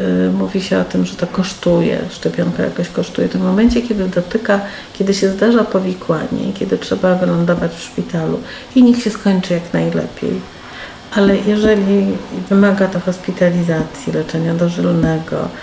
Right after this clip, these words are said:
y, stresu i myślenia o tym, że ktoś nam bardzo bliski jest, jego życie staje się zagrożone,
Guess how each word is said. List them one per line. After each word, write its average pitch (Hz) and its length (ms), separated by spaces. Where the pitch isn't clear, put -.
y, - 160
stresu 190 1040
i 180 140
myślenia 196 600
o 190 40
tym, 190 360
że 175 300
ktoś - 320
nam 180 180
bardzo 190 360
bliski 180 520
jest, - 460
jego 185 220
życie 196 320
staje 190 320
się 180 140
zagrożone, 180 920